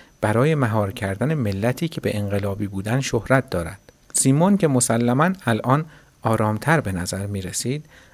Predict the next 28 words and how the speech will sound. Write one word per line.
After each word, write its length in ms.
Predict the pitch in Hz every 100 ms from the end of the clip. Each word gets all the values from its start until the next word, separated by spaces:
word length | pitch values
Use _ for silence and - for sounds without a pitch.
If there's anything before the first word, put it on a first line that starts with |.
| _
آهی 260 | 127 139 123
کشید 360 | - 101 117
و 80 | 104
گفت: 400 | 95 113 156 - _ - _ _ - - - - - -
«امان 280 | 151 170 208
از 140 | 175 139
این 120 | 131
زمستون‌های 720 | 123 120 110 - 107 107 135
پاریس. 680 | 131 113 107 110 - - - - _ _ - _
رطوبت 400 | 151 147 160 175
تا 140 | - 160
مغز 360 | 156 180 180
استخون 500 | 165 135 - 120 151
آدم 360 | 156 123 139 139
نفوذ 340 | 117 139 139
می‌کنه. 360 | 101 - 95 95 - _ _ - - _ -
پیرمرد 400 | 156 160 180 180
به 100 | 165
خاطر 260 | 151 180
هزینه‌های 600 | 185 160 143 139 127 165
برق 360 | 165 151 160 -
دوست 240 | 190 170
نداره 380 | 170 165 127 110 127
من 160 | 127
اینجا 220 | 117 104
بخاری 480 | 107 110 - - 117
روشن 380 | 135 92 - 104
کنم.» 240 | - -